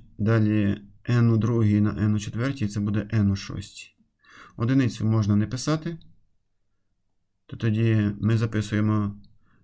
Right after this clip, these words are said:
що це тоді м у шостій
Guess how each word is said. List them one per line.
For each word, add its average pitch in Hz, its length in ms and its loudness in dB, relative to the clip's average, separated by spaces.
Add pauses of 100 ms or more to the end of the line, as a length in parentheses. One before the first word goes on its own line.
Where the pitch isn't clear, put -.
що - 260 -4
це 110 360 0
тоді 104 520 0
м 117 180 2
у 113 60 0
шостій 101 680 -4